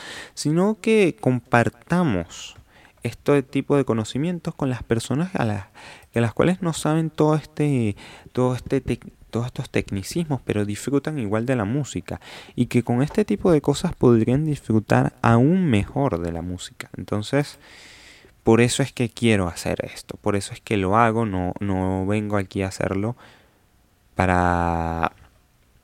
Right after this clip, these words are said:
darme la de que soy ahí sí, un gran teórico ni nada de eso, sino hablar de la manera más amigable posible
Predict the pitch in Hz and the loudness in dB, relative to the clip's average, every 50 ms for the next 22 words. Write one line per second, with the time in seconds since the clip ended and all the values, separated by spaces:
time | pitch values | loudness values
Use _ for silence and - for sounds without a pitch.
0 | _ _ - - 104 98 98 95 95 95 95 98 101 107 107 107 107 104 98 92 | _ _ -16 -12 -8 -4 -4 -4 -4 -4 -4 -6 -4 -4 -4 -4 -4 -2 -2 -2
1 | 90 90 87 - - 90 85 - - - 92 87 90 92 98 104 104 107 104 92 | -2 -4 -4 -4 -6 -8 -6 -6 -6 -4 -4 -2 0 0 2 2 2 2 0 -2
2 | 90 - - 98 98 90 85 87 - - - 95 92 90 92 95 98 101 101 101 | -6 -8 -8 -8 -8 -8 -8 -12 -14 -10 -10 -8 -8 -6 -6 -6 -6 -6 -4 -4
3 | 101 95 98 98 95 95 95 98 101 107 107 104 95 90 - - - - - - | -4 -2 -2 0 0 0 -2 -2 -4 -4 -4 -4 -6 -6 -8 -12 -20 -20 -20 -20
4 | _ - - 85 85 85 101 113 117 110 101 90 - - 92 90 87 87 90 101 | _ -8 -4 0 4 4 6 6 4 2 0 -2 -2 -4 -4 -4 -4 -4 -2 -2
5 | 110 117 120 120 131 123 - - 107 98 95 95 95 95 101 107 110 110 110 110 | 0 -2 -2 -4 -6 -6 -6 -4 -4 -2 -2 -2 -2 0 0 0 2 2 4 4
6 | 113 117 127 143 165 170 - _ - - _ - - - _ - - - _ _ | 6 4 4 2 0 -6 -8 _ -20 -20 _ -16 -16 -16 _ -20 -20 -20 _ _
7 | _ _ _ - - - - 110 113 117 113 113 110 107 104 104 110 123 127 131 | _ _ _ -20 -20 -10 -4 -2 0 2 2 2 2 2 2 2 2 2 0 0
8 | 131 135 131 123 135 120 120 101 95 98 110 120 120 117 117 117 113 - - 101 | -2 -2 -4 -4 -4 -4 -4 -4 -2 0 2 2 2 2 0 -2 -2 -4 -6 -6
9 | - - 120 110 107 107 117 127 | -4 -2 -2 -2 0 -2 -2 -4